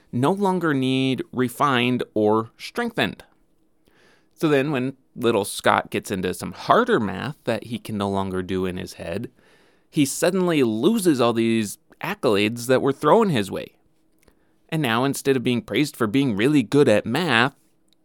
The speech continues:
he's all of a sudden not praised for anything at all because he's struggling with math and he's n-, or he's just doing what is expected of someone his age. So when you work really, then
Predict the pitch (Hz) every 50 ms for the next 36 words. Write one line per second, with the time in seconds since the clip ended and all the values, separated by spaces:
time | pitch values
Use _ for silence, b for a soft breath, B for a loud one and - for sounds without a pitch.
0 | _ _ - 147 131 139 139 147 147 - 131 113 107 110 - - - - 107 104
1 | 95 - - 92 90 90 87 - - 87 90 90 110 165 160 101 - - 101 95
2 | 113 98 92 - - - - 113 104 - - - - - - - _ - 95 98
3 | 95 101 95 98 98 98 92 92 - - 95 95 123 185 - - - - 120 113
4 | 110 107 104 107 101 101 98 92 92 98 95 92 90 - _ _ - - 107 98
5 | 98 98 101 104 101 95 95 - 110 101 - _ _ _ _ _ - 95 98 104
6 | 110 117 113 107 104 95 101 92 92 - _ - - 104 101 98 92 - 120 -
7 | - - - - - 82 - _ - 101 104 123 120 - - 87 87 92 95 95
8 | - - 95 90 92 95 - - _ _ _ 185 135 - - - - b b b
9 | b b b b b b b b b b b b _ _ _ _ _ _ _ _
10 | _ _ _ _ _ _ _ - 202 - - _ _ _ 165 180 185 175 160 147
11 | 139 151 165 156 160 - 139 156 165 143 151 143 - - 143 156 160 156 143 127